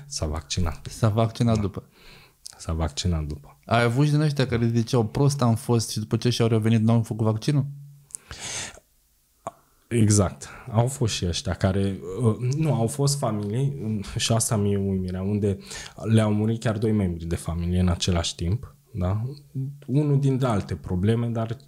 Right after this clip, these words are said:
Speaker 1: unul dintre membri a murit. Și după ce au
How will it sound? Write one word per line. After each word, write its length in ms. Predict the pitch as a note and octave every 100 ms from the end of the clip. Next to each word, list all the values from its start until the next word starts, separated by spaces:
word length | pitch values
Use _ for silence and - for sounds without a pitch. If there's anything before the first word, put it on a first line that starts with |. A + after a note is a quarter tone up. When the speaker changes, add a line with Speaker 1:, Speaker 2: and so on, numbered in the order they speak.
| -
Speaker 1:
unul 400 | F#2+ A2 A2+ G#2+
dintre 240 | G#2+ A2
membri 260 | G#2 G#2 G#2
a 40 |
murit. 340 | G2+ G2 F#2+ - - - -
Și 240 | - -
după 460 | A#2+ A#2+ C#3+ C#3+ A#2+
ce 520 | - - G#2+ G2+ F#2+ G2
au 200 | G2 F#2+